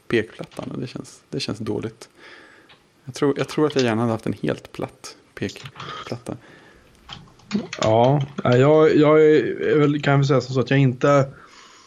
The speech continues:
Speaker 2: Jag, ehm, än så länge så saknar jag inte det här på tangentbordet. Jag gör, eh, pyttelite kanske, men,
Speaker 1: Mm.
Speaker 2: men inte liksom sådär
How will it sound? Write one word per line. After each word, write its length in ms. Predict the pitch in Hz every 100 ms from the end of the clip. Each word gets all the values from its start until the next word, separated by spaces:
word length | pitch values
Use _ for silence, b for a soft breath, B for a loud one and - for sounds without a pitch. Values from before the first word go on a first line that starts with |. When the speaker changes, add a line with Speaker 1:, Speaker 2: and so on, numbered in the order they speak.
| B B B _ _ _ _ _ _ _ _ _
Speaker 2:
Jag, 420 | 123 131 131 127
ehm, 500 | 131 123 120 117 113 - _ _ _ _ _ _ _ _ _ _ _ _ -
än 140 | 185 190
så 100 | 170
länge 100 | 120
så 100 | -
saknar 460 | - 147 107 -
jag 60 | 127
inte 100 | 107
det 40 |
här 80 | 101
på 40 | -
tangentbordet. 460 | 107 101 123 101 -
Jag 180 | - 165
gör, 320 | 165 127 131 - - -
eh, 60 | -
pyttelite 500 | - - 127 120 -
kanske, 200 | - -
men, 160 | 113 123
Speaker 1:
Mm. 140 | 135
Speaker 2:
men 140 | 143 143
inte 240 | 135 131
liksom 340 | 131 110 113 98
sådär 440 | 117 101 95